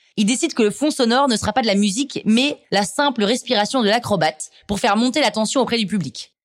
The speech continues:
Et le jour J, la régie du festival leur dit que les fréquences du chapiteau ne permettent pas d'utiliser les micros et qu'il faut plutôt mettre une musique.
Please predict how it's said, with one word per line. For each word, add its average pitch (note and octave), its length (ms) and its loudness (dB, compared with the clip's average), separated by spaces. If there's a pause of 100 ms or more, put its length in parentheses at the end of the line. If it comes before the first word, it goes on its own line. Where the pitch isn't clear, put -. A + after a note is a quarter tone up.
(220)
Et F#3 80 2
le C4+ 100 4
jour C4+ 200 0
J, A3+ 300 -4 (240)
la E3 160 0
régie G#3+ 340 0
du F3+ 100 -2
festival F#3+ 580 0
leur G3 160 0
dit A#3 140 -2
que A#3+ 60 0
les G3+ 40 2
fréquences C4 400 -2
du G#3 60 -4
chapiteau G3 340 -2
ne B3+ 80 0
permettent A#3 360 0
pas C#4+ 120 2
d'utiliser A3+ 400 -2
les B3 80 0
micros A3 380 0
et G#3 120 -4
qu'il G#3+ 140 -6
faut A#3+ 140 -2
plutôt A#3 260 -2
mettre C4 300 -2
une A3 140 2
musique. F#3+ 500 -4